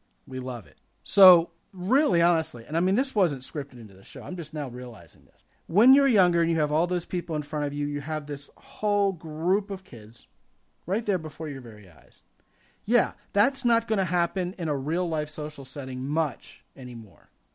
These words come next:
Unless you work at, like, I'm thirty-five years old Incorporated,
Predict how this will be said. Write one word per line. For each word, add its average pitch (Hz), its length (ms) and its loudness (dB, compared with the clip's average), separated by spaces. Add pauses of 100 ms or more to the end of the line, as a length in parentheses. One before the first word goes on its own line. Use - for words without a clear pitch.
(540)
Unless 180 320 -4
you 165 80 -4
work 147 260 0
at, 143 80 -12
like, 123 320 -10
I'm 147 160 -4
thirty-five 139 540 -6
years 127 160 -10
old 127 160 -8
Incorporated, 113 760 -10